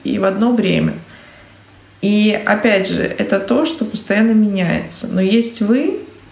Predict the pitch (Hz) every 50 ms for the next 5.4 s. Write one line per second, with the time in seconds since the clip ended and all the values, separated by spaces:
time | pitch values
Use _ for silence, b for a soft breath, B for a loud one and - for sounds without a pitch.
0 | - - - - - - - - - - 190 190 190 185 185 185 185 185 - -
1 | - - - 202 208 214 202 185 190 - - - 196 196 202 208 226 277 330 381
2 | 381 - - - - - - - - - - - - - - - - - - -
3 | _ - - - - - - - - - - - - - - - - _ - -
4 | - - - - - - - - - - - - - - - - 220 202 214 196
5 | 220 226 262 320 294 - - -